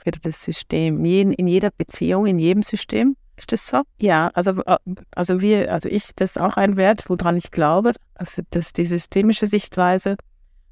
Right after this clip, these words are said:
Speaker 2: Und ich stelle mir das manchmal vor wie ein Mobili. Und wenn ich an einem Mobili-Teil, ähm, wackel oder es berühre, dann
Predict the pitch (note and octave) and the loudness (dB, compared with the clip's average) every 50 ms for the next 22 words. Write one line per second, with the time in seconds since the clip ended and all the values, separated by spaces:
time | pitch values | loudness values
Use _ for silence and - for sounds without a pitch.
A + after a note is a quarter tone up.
0 | - - F#3 - - - F#3 G3 G3+ G3+ F#3+ F3+ E3+ F#3 - - F#3 F3+ F#3+ - | -8 -6 -6 -6 -2 0 0 2 4 4 4 2 0 -2 -2 -2 0 -2 0 0
1 | G3 F3+ E3+ - - F#3 F#3 F3+ F3 - E3 F3 F3+ F3 F3 F#3 G#3 G#3+ G#3 G#3 | -2 -2 -2 0 -2 0 2 2 0 0 0 0 0 -2 -2 -2 0 0 2 2
2 | G#3 G#3+ A3 B3 C4 - _ _ _ _ _ - - _ - - F#3+ F#3+ F3+ F#3 | 2 2 2 0 -2 -4 _ _ _ _ _ -20 -20 _ -8 -2 -2 0 2 2
3 | F#3 F3+ - - - - - G3 - - - - F#3+ F#3+ - E3+ E3+ G3 G#3 G3 | 0 0 -2 -4 -8 -8 -6 -6 -6 -6 -4 -2 -2 0 0 0 2 2 2 2
4 | G3 G3 G3+ - _ _ - - _ _ - _ _ _ _ - F#3 F#3 G3 G#3+ | 0 -2 -4 -8 _ _ -20 -20 _ _ -20 _ _ _ _ -4 -2 0 0 0
5 | A3+ G#3+ G#3 G3 F#3+ G3 F#3+ F#3+ F#3+ F#3 F#3 F3+ - - - - G3 G3 G#3 G#3 | 0 0 0 2 2 2 4 4 4 2 0 -2 -6 -8 -6 -2 0 2 2 4
6 | F#3+ E3+ D#3+ D#3+ D#3 D#3+ - _ _ _ _ _ _ _ _ _ _ _ _ _ | 4 4 2 0 -2 -4 -8 _ _ _ _ _ _ _ _ _ _ _ _ _
7 | _ _ _ - - - - - _ - F#3+ F3+ F3 F3 F3 F3 E3+ E3+ - _ | _ _ _ -20 -20 -20 -20 -20 _ -6 -4 -4 -2 -2 -2 -2 -2 -4 -8 _
8 | _ F3 E3+ G3 A3+ - - G3+ E3 - E3+ E3 D#3+ - E3 - - - F3+ E3+ | _ -2 0 0 0 0 0 -2 -2 -2 -2 -2 -2 -2 -4 -6 -6 -6 -6 -4
9 | - G3+ A3 G#3+ G3+ F#3+ E3+ E3+ E3 D#3+ D#3+ - _ - - _ - _ _ - | 0 2 2 4 4 2 2 0 0 -2 -4 -8 _ -20 -20 _ -20 _ _ -20
10 | _ _ _ - F3+ F3 F3 F3+ F3 | _ _ _ 0 0 2 2 2 0